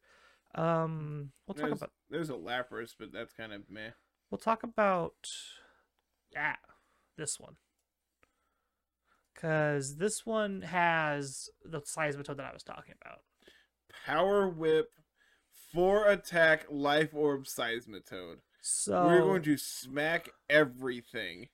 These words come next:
Speaker 1: Yeah, exactly. Um, so, like I mentioned, you get access to Bounce, you get access to Power Whip, uh, Earthquake, Stomping Tantrum, whatever ground type move you wanna run. Um,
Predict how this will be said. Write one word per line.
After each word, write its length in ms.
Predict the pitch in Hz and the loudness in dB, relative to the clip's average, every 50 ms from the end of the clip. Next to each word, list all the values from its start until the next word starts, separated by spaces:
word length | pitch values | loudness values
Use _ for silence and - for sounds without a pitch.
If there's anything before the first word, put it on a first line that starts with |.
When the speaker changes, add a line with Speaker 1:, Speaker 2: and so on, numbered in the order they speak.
| _ | _
Speaker 1:
Yeah, 260 | - 185 196 160 - - - | 2 4 4 4 2 0 -4
exactly. 560 | 175 165 156 165 180 165 160 - - 143 - _ _ _ _ _ _ _ _ _ - | -6 -2 0 0 2 0 0 -4 -10 -18 -18 _ _ _ _ _ _ _ _ _ -6
Um, 720 | 196 190 185 185 180 180 175 170 160 156 151 151 147 143 - _ _ _ _ _ _ _ _ _ _ _ _ _ _ | -4 -2 0 0 0 -2 -4 -6 -8 -10 -12 -14 -18 -20 -20 _ _ _ _ _ _ _ _ _ _ _ _ _ _
so, 440 | - - - 202 202 202 196 190 190 | -10 -8 -4 -2 0 2 2 0 0
like 160 | 185 196 214 208 | 0 0 0 0
I 80 | 226 | 0
mentioned, 320 | 220 214 214 - - 202 196 | 0 0 -2 -4 -4 -8 -8
you 80 | 208 | -6
get 160 | 208 226 220 | -4 -2 -2
access 240 | 214 208 214 - 226 - | -2 -2 -4 -4 -8 -10
to 80 | - | -8
Bounce, 360 | 208 190 202 190 196 180 - | -4 -2 -2 -2 -2 -4 -6
you 60 | 196 196 | -6 -6
get 60 | 175 | -4
access 240 | 180 196 - - 202 | -4 -6 -6 -10 -16
to 80 | - - | -18 -10
Power 340 | - - 190 185 185 180 | -4 -2 -2 0 0 -2
Whip, 240 | 180 175 170 170 _ _ _ _ _ _ - - - - - | -4 -4 -6 -8 _ _ _ _ _ _ -20 -20 -14 -4 0
uh, 220 | 175 165 165 165 - | 2 4 4 4 4
Earthquake, 460 | 196 214 214 214 - - 208 202 - | 6 6 6 4 2 -2 -2 -2 -2
Stomping 340 | - - 185 175 - 190 170 | -4 -4 -4 -4 -4 -8 -12
Tantrum, 300 | - 180 170 160 - 160 | -10 -10 -10 -10 -10 -12
whatever 280 | 151 147 160 170 160 160 | -10 -8 -8 -6 -8 -6
ground 280 | 156 156 151 156 147 | -4 -4 -4 -4 -2
type 180 | - 160 160 160 | -2 -4 -4 -4
move 160 | 156 156 147 | -6 -8 -8
you 120 | 151 151 | -6 -6
wanna 200 | 151 147 147 143 | -6 -6 -6 -6
run. 460 | 139 139 139 143 143 139 139 143 143 - _ _ _ _ _ _ _ - | -6 -4 -4 -4 -4 -6 -8 -10 -12 -16 _ _ _ _ _ _ _ -10
Um, 600 | 165 160 151 143 135 131 127 123 127 131 139 143 | -6 -4 -4 -4 -4 -6 -8 -12 -16 -18 -20 -20